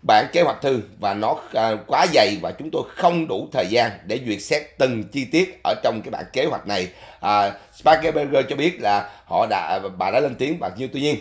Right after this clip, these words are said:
bà không cho biết là ai là người đã, à, trì hoãn khiến cho cái dự luật này đưa ra trễ trước kỳ bầu cử. Trong đó thì, à, dự luật này vốn đã được đưa ra từ hồi tháng Giêng năm nay.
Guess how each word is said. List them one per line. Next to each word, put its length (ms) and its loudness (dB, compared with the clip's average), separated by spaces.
bà 120 -6
không 220 -8
cho 60 -8
biết 220 -2
là 260 -6
ai 260 0
là 160 -4
người 280 -4
đã, 200 -6
à, 120 0
trì 200 2
hoãn 320 -4
khiến 300 0
cho 80 -2
cái 140 -8
dự 100 -4
luật 160 -6
này 140 -6
đưa 140 -4
ra 120 0
trễ 200 -4
trước 300 2
kỳ 140 -2
bầu 200 -4
cử. 260 -2
Trong 140 -2
đó 240 8
thì, 160 -2
à, 240 4
dự 120 -2
luật 100 -4
này 300 0
vốn 360 4
đã 120 2
được 220 -6
đưa 120 -4
ra 160 4
từ 260 -4
hồi 260 -4
tháng 240 -6
Giêng 260 0
năm 160 0
nay. 160 2